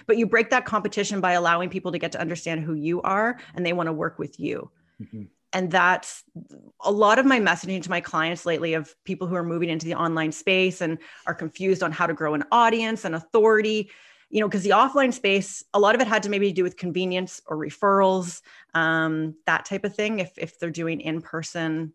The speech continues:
Speaker 1: local stuff, but in the online space, people have choices.
Speaker 2: Yeah.
Speaker 1: Like, people can shop around. And so if they're following you and they like you, they're gonna wanna work with you. It's not just your offer, it's who you are.
Speaker 2: Mm-hmm. That's awesome. That's such good advice.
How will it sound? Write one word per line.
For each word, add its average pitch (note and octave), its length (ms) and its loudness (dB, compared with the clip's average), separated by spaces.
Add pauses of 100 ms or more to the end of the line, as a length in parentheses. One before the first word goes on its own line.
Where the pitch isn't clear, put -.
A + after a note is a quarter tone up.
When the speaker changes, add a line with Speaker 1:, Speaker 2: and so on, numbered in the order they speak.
(180)
Speaker 1:
local F3 440 0
stuff, - 640 -4
but D#3+ 220 2
in G3+ 120 -2
the G#3 100 -2
online F3+ 240 0
space, C#4 260 0
people C#4 220 -2
have G3 140 -2
choices. - 580 -8 (320)
Speaker 2:
Yeah. - 120 -12
Speaker 1:
Like, D#3 120 -6
people B3+ 160 -4
can F#3 100 -6
shop E3 260 -4
around. E3 520 -2 (420)
And G3 100 -4
so G#3+ 140 2
if G3+ 60 -2
they're G#3+ 100 0
following G#3+ 580 2
you G#3 300 2
and F#3 100 0
they F3 120 0
like F3+ 320 0
you, G3 200 -2
they're G3 160 2
gonna F3+ 200 -4
wanna D#3 240 -2
work D3+ 180 -6
with - 180 -12
you. D#3 220 -4
It's - 160 -14
not F#3 220 -2
just F3 280 -6
your C3+ 140 -4
offer, D3 340 -4
it's - 140 -14
who G3 160 -4
you D#3+ 240 -2
are. - 340 -8 (220)
Speaker 2:
Mm-hmm. A2+ 280 -8 (200)
That's A2+ 160 -12
awesome. G#2 320 -6
That's G2+ 160 -16
such - 240 -10
good B2 100 -2
advice. A#2+ 440 -4